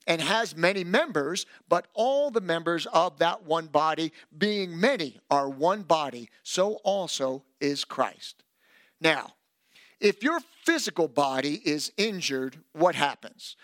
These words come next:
Let's say that you get a cut or you're wounded. Okay? All the white blood cells go and they attack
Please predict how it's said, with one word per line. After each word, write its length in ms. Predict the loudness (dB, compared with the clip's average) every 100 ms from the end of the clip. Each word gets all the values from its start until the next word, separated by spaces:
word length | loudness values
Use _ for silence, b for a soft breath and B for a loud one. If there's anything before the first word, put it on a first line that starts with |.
| B
Let's 200 | 0 2
say 120 | 2 -2
that 200 | -4 -4
you 60 |
get 160 | 0 0
a 40 |
cut 340 | 0 2 0 0 -2
or 120 | -2
you're 180 | 0 -4
wounded. 540 | 0 0 0 -8 -14 _ _ -8
Okay? 300 | -4 -2 -4 B B B
All 320 | 0 0 0
the 80 | 0
white 300 | 0 0 0
blood 260 | 0 0 0
cells 340 | -2 -2 -4
go 380 | 0 2 2 0
and 140 | 0
they 140 | 2 -2
attack 500 | -2 0 0 0